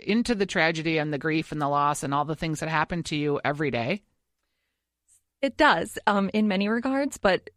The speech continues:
Speaker 2: with the focus of the company, it leaves me more on the supportive side of it
Speaker 1: Mm-hmm.
Speaker 2: versus the dwelling on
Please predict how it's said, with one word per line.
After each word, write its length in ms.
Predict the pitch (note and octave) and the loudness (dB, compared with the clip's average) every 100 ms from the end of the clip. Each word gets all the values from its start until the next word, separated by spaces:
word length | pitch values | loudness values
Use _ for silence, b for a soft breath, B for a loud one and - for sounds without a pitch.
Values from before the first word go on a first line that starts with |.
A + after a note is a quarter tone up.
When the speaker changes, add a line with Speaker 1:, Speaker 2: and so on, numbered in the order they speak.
| _ - | _ -14
Speaker 2:
with 520 | F3+ G#3+ G#3+ A#3 - - | -2 0 0 -2 -8 -8
the 100 | F#3+ | -8
focus 560 | - - A3 A#3+ A3+ | -4 -2 0 -2 -4
of 180 | G3 - | -6 -6
the 60 | F#3+ | -8
company, 580 | - G#3+ F3+ G3+ G#3 G#3 | -2 -2 0 0 2 2
it 160 | - | 0
leaves 360 | F3 G3 F3+ - | 0 0 0 -2
me 140 | F#3 | 0
more 560 | F3+ E3+ E3+ E3+ E3+ - - | 0 2 2 4 2 0 -2
on 520 | F3 E3+ E3 E3 - | -2 0 0 -2 -2
the 120 | - - | 0 0
supportive 540 | - - F3 F#3+ C#4 | 0 2 2 2 0
side 320 | - C4+ C4+ | 2 2 4
of 100 | D4 | 4
it 160 | D#4+ E4 | 2 2
Speaker 1:
Mm-hmm. 60 | G3+ | 4
Speaker 2:
versus 380 | F#3+ A#3 F#3+ E3 | 4 4 0 -2
the 100 | E3 | -4
dwelling 480 | E3 E3 E3 D#3+ D#3 | 0 0 0 0 0
on 380 | D#3 D3+ D3+ | 0 -2 -4